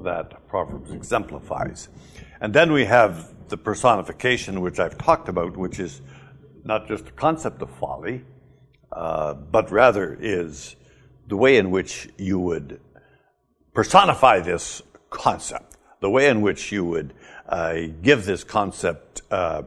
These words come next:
personal characteristics. And so in, uh, Proverbs chapter nine, uh, the woman folly is boisterous, and she's loud, and she's everywhere out in the streets, and she's calling people.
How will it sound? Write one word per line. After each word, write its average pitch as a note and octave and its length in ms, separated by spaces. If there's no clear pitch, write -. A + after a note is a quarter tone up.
personal A#2 380
characteristics. - 880
And A#2+ 220
so B2 380
in, A2 440
uh, F#2 120
Proverbs G2 420
chapter F#2 280
nine, F#2 380
uh, D#2+ 540
the G#2 60
woman G#2+ 340
folly G2 440
is E2 360
boisterous, A2+ 960
and G2+ 160
she's G#2+ 380
loud, E2 680
and E2+ 200
she's B2+ 360
everywhere B2 640
out G#2+ 220
in G2 160
the E2+ 100
streets, - 600
and E2+ 160
she's - 320
calling A#2 520
people. - 560